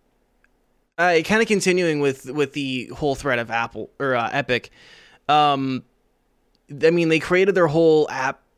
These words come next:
uh, their Fairness for App Coalition, or, um, whatever, whatever their,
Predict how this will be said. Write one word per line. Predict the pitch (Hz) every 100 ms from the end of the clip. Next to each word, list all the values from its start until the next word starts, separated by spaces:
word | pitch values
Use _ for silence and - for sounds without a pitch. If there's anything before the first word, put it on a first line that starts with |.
| _ _ _ _ -
uh, | 156 143 135
their | 143 139
Fairness | - 160 147 147 143
for | -
App | 120 127
Coalition, | - 131 127 127 - 131 127 123 _ _ _ 135
or, | 131 113
um, | 120 113 113 117 - _ _ _ - _ _ _ -
whatever, | 147 147 127 131 117
whatever | 139 143 131 131
their, | 127 123 117 95